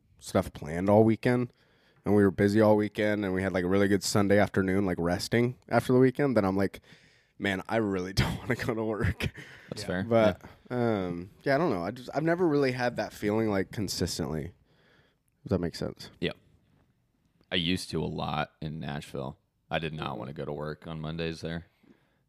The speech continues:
Speaker 1: I remember
Speaker 2: Um,
Speaker 1: that.
Speaker 2: but different story. Just wasn't a good fit for me. But here, I, I rarely get 'em. I, uh, this was a long week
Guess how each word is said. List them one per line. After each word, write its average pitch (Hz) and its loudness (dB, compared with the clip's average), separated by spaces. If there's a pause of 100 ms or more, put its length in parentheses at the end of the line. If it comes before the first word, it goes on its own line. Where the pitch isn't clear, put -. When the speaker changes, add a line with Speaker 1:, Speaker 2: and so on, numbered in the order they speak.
(140)
Speaker 1:
I 82 -8
remember 80 -4
Speaker 2:
Um, 80 -6
Speaker 1:
that. 85 -8 (680)
Speaker 2:
but 76 -6 (500)
different 87 -10
story. 80 -2 (600)
Just - -8
wasn't 85 -2
a 82 -4
good 82 -2
fit 85 -8
for - -12
me. 87 -8 (280)
But 82 -6
here, 131 -4 (160)
I, 104 0
I 90 -4
rarely 82 -2
get 76 -6
'em. 76 -12 (180)
I, 82 -2
uh, 80 -4 (400)
this 120 0
was 95 -6
a 82 -2
long 78 -6
week 78 -8